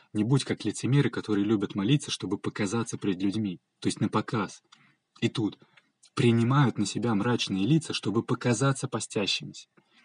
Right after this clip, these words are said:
чтобы показать, что они в посте. То есть они не просто делают это, чтобы получить результат, а они делают это на показ. Так по его виду могло бы быть и не видно, да?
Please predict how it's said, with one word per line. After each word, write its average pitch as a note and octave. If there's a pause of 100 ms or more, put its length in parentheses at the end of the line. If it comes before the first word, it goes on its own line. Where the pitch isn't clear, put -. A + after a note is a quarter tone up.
чтобы A#2+
показать, B2+
что -
они G#2
в -
посте. - (640)
То -
есть -
они B2
не B2+
просто E3+
делают A#2+
это, G#2
чтобы G2 (260)
получить G#2
результат, G#2
а F2
они G2
делают C3
это C3+
на F#2
показ. - (500)
Так B2+
по -
его D#3
виду D#3
могло C#3+
бы C#3+
быть C#3+
и C#3+
не C#3
видно, B2
да? G#2